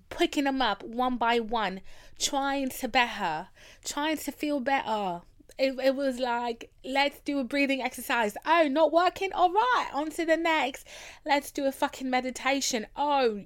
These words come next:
no? All right." Out the basket. "Let's do some self-talk right now. Let's do some affirmations." No? Okay, let's do that. "Let's do some self-reassurance." No? Girl, I was going through the basket. I was going through the self-help basket, and none of it was working.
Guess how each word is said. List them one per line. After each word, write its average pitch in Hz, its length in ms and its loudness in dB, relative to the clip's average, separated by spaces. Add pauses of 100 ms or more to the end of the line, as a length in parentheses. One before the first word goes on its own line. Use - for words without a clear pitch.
no? 302 500 4
All 233 140 2
right." 214 480 4 (460)
Out 226 200 2
the 220 80 -6
basket. 202 760 -4 (400)
"Let's 254 300 -2
do 269 180 0
some 247 240 -6
self-talk 254 720 -4
right 247 180 -6
now. 220 220 -2
Let's 220 160 -4
do - 80 -14
some 240 180 -8
affirmations." 226 800 -6
No? 262 220 2 (240)
Okay, 262 480 -4
let's 254 220 -6
do 277 160 -10
that. 240 300 -4 (380)
"Let's 226 240 -2
do 254 160 -4
some 247 200 -6
self-reassurance." 220 960 -4
No? 233 560 -2 (380)
Girl, 247 360 -2
I 214 100 -4
was 262 120 -4
going 240 200 -4
through 240 120 -2
the 214 60 -6
basket. 175 640 -6
I 208 60 -2
was 208 140 -2
going 214 260 -4
through 226 320 -4
the 185 260 -2
self-help 214 640 -6
basket, 233 520 -8
and 208 120 -10
none 285 160 -6
of 294 80 -6
it 277 40 -8
was 262 140 -10
working. 285 400 -10